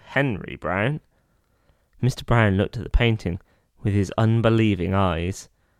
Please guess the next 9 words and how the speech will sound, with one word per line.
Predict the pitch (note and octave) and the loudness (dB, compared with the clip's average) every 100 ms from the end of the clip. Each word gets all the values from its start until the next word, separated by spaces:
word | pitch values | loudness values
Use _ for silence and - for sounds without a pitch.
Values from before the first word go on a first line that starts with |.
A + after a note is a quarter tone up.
| _ _ _ _ _ - | _ _ _ _ _ -12
"It's | G2 | -12
certainly | - - E3 E3+ C3 | -10 -4 -2 0 -2
my | C3+ C#3 C3 | 2 2 4
name | B2+ B2 | 2 2
on | A2+ | 0
the | G#2+ _ _ - | -2 _ _ 2
back," | D3 G2+ D#2 - - - - | 2 4 0 -6 -14 -20 -10
he | F#2+ | -10
said. | - D#2+ G2 | -6 -4 -4